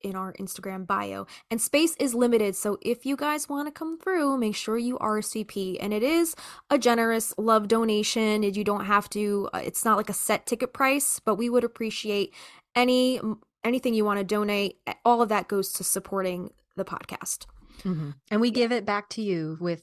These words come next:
Speaker 2: shirts and posters and music and meetups and trips. So we
Speaker 1: Mm-hmm.
Speaker 2: wanna make sure that you feel involved, and it just helps us out a little bit.
Speaker 1: And there are some additional ways to support the podcast that don't cost you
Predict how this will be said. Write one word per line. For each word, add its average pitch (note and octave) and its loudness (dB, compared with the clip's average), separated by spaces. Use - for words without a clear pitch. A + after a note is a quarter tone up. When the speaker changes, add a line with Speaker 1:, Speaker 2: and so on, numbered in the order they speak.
Speaker 2:
shirts - -4
and E3 -6
posters B3+ -2
and E3 -8
music A#3 -4
and E3+ -4
meetups A3+ -2
and E3 -8
trips. G#3 -6
So F3 -4
we E3 -2
Speaker 1:
Mm-hmm. E3 -2
Speaker 2:
wanna E3 -6
make E3 -10
sure E3+ -8
that E3+ -10
you F#3 -6
feel F3+ -4
involved, E3 -6
and E3+ -8
it F#3 -8
just B3 -10
helps C4 -8
us B3+ -14
out F3+ -6
a - -14
little A1+ -12
bit. - -18
Speaker 1:
And C#4 0
there D#4+ 0
are F#4+ 6
some A4 0
additional D4+ 0
ways A3 2
to B3+ -4
support - 0
the E4 -4
podcast F4+ 4
that E4+ 0
don't B3+ 2
cost - 0
you D#4 0